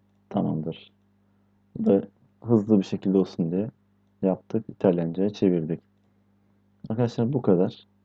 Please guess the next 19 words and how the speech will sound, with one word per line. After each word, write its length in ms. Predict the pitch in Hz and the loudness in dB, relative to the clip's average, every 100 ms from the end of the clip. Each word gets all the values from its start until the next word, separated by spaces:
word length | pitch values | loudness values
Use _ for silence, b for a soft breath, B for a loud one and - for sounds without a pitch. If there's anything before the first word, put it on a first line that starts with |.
| _ | _
Çok 180 | 127 101 | -2 4
basit 220 | 110 110 | 4 2
bir 60 | - | -2
şekilde 360 | 98 92 110 104 | 0 2 2 4
birçok 340 | 110 101 - | 2 0 0
kelimeyi, 400 | 95 80 85 98 | 2 2 2 2
birçok 320 | 107 104 107 | 2 0 -2
cümleyi 380 | - 87 82 113 - _ _ _ - | 0 0 0 -4 -8 _ _ _ -6
bu 120 | 123 | 0
şekilde 360 | 95 95 110 | 0 2 0
çevirebilirsiniz. 840 | 113 101 104 101 104 104 - 95 - | 4 6 8 6 4 0 -4 -6 0
Örnek 380 | 101 101 101 | 2 4 2
verelim, 220 | 95 92 95 | 2 2 0
farklı 360 | 95 92 104 | 0 0 -2
bir 40 | 92 | 2
cümle 240 | 98 90 | 4 4
daha 100 | 95 | 4
yazayım 320 | 87 78 73 | 2 0 -4
buraya. 260 | 73 82 | -2 -4